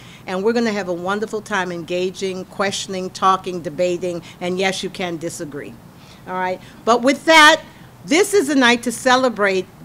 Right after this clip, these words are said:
Germany and Pennsylvania, as well as Germany and the United States. We have deep ties with Germany. And I'm gonna tell you, you guys may be surprised, but you're not gonna get any more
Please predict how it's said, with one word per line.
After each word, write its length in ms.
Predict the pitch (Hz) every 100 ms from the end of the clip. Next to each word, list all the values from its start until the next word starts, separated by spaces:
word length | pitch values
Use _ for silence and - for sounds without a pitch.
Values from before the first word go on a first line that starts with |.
| 143
Germany 840 | 175 262 294 294 285 277 277 285 - - -
and 220 | 202 196
Pennsylvania, 800 | 233 233 233 214 208 208 208 196
as 220 | 180 175
well 160 | 196 202
as 160 | 170
Germany 440 | 147 196 196 196 185
and 100 | 185
the 60 |
United 400 | 180 175 175 165
States. 340 | - 180 160 185
We 140 | 233
have 240 | 226 170
deep 260 | 233 320 -
ties 680 | - 165 127 - - - - - -
with 200 | 175 180
Germany. 460 | - 180 143 123 117 - - - -
And 100 | 202
I'm 180 | 262 330
gonna 160 | 294
tell 180 | - 277
you, 100 | 226
you 140 | 220 254
guys 300 | 254 247 240
may 140 | 233
be 140 | 233
surprised, 580 | 226 208 196 220 214 220
but 200 | 185 -
you're 80 | 269
not 240 | 285 269
gonna 160 | 233 220
get 300 | 190 185 175 - -
any 340 | 277 311 320
more 300 | 285 226 196